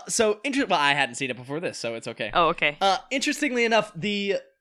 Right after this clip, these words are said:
Speaker 1: the movie is very different from the original book. You've read the book, correct?
Speaker 2: I, not really. I've only read
Speaker 1: Okay.
Speaker 2: part of it.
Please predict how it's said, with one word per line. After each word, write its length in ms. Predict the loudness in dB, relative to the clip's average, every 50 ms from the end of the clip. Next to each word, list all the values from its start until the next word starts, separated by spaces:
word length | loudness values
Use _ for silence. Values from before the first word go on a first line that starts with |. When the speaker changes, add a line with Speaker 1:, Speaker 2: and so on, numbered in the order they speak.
| _ _ _ _ _ _ _ _ _ _ -8
Speaker 1:
the 160 | -2 0 0
movie 320 | 2 4 4 6 6 6 4
is 140 | 4 4 2
very 240 | 4 4 4 4
different 380 | 2 0 -2 -2 -4 -8 -8 -8
from 160 | -10 -8 -6
the 120 | -4 -4 -4
original 340 | -4 -6 -8 -10 -10 -12 -12
book. 260 | -10 -10 -12 -10 -6
You've 240 | 0 2 2 2 4
read 200 | 4 4 4 4
the 60 | 0
book, 220 | -4 -4 -6 -8 -8
correct? 380 | -8 -6 -6 -6 -6 -8 _ _ _ _ _ _ _ _ -20 -20 _ _ 4
Speaker 2:
I, 380 | 6 6 6 6 6 2 0 -2
not 300 | -2 0 0 2 2 2 0
really. 240 | 0 0 2 2 2
I've 100 | 2 4
only 160 | 4 4 4
read 140 | 4 2 2
Speaker 1:
Okay. 60 | 2
Speaker 2:
part 160 | 2 2 2
of 60 | 2
it. 140 | 0 0